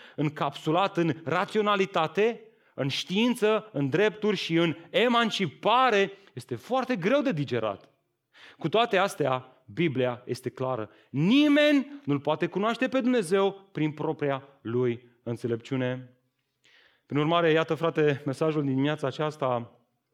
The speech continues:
Da, suntem în oraș, dar suntem în oraș smeriți de înțelepciunea lui Dumnezeu. Noi, credincioșii, copiii lui Dumnezeu, suntem în oraș, suntem într-un mediu universitar,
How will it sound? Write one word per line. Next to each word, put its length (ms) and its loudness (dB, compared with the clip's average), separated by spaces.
Da, 260 -2
suntem 340 -4
în 100 -2
oraș, 520 -2
dar 120 -4
suntem 300 -4
în 60 0
oraș 380 -4
smeriți 840 -4
de 120 -8
înțelepciunea 800 -8
lui 280 -4
Dumnezeu. 880 -8
Noi, 380 -2
credincioșii, 640 -4
copiii 340 -4
lui 100 0
Dumnezeu, 580 -2
suntem 360 -4
în 100 -2
oraș, 400 -4
suntem 320 -4
într-un 300 -2
mediu 300 0
universitar, 840 -2